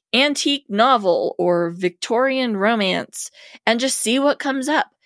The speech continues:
And if it looks like an interesting title, or it's a pretty book we wanna buy, then it <laughs> goes on the list, and we add it to the schedule to read someday.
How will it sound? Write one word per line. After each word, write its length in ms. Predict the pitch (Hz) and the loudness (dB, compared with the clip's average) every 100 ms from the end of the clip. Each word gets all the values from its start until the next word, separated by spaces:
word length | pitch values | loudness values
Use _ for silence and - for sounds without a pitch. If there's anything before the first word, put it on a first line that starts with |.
| _ _ 208 | _ _ 0
And 160 | 214 | 2
if 100 | 220 | 0
it 140 | - - | -2 -2
looks 340 | 196 277 - | 0 0 0
like 200 | 254 254 | -2 -2
an 100 | 247 | -4
interesting 460 | 247 254 269 254 247 | -4 -6 -6 -6 -4
title, 500 | 277 240 262 285 330 _ _ _ _ | -2 0 0 -2 -6 _ _ _ _
or 140 | 220 | 2
it's 160 | 233 226 | 2 0
a 60 | 202 | -2
pretty 280 | 247 240 | -2 0
book 280 | 247 262 254 | 2 2 2
we 100 | 262 | -4
wanna 280 | 254 247 247 | -2 -2 0
buy, 400 | 240 233 254 320 - - - - | 0 2 0 -2 -8 -20 -20 -2
then 180 | - 254 | 2 2
it 120 | 294 - | 2 4
<laughs> 0 | |
goes 320 | 208 262 320 | 4 4 2
on 220 | 262 285 | 2 2
the 100 | 285 | 0
list, 680 | 277 330 415 - - - - - - - | 0 0 0 -8 -8 -10 -10 -20 -6 2
and 260 | 226 220 - - _ | 4 2 -4 -18 _
we 460 | 175 160 190 226 226 _ | -12 -4 -2 -4 -8 _
add 240 | - 170 226 | 0 0 0
it 120 | 240 | -4
to 100 | 302 | -6
the 100 | 277 | -6
schedule 400 | 277 - 269 269 | -4 -2 0 -2
to 120 | 277 269 | -4 -4
read 240 | 320 302 | -4 -2
someday. 460 | 220 226 190 160 | -4 -2 -4 -6